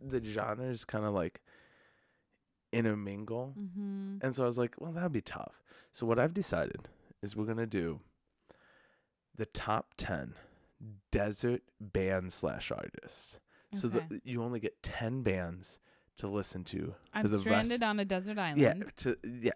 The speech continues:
Speaker 1: exactly. Not,
Speaker 2: Okay.
Speaker 1: somehow, I don't know how you're
Speaker 2: <laughs>
Speaker 1: listening to these things.
Speaker 2: Gilligan's Island.
Speaker 1: Yeah. <laughs>
Speaker 2: It
Speaker 1: Um,
Speaker 2: happens. Lost, right?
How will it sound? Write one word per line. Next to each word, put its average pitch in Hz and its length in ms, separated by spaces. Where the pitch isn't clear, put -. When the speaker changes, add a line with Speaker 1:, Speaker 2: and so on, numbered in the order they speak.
Speaker 1:
exactly. 101 680
Not, - 200
Speaker 2:
Okay. 127 240
Speaker 1:
somehow, 95 600
I 101 80
don't 92 200
know 95 60
how 101 140
you're 92 140
Speaker 2:
<laughs> - 40
Speaker 1:
listening 110 500
to - 100
these 202 200
things. 196 120
Speaker 2:
Gilligan's 202 440
Island. 349 680
Speaker 1:
Yeah. - 140
<laughs> 349 200
Speaker 2:
It 127 40
Speaker 1:
Um, 120 240
Speaker 2:
happens. 311 640
Lost, 226 640
right? 247 260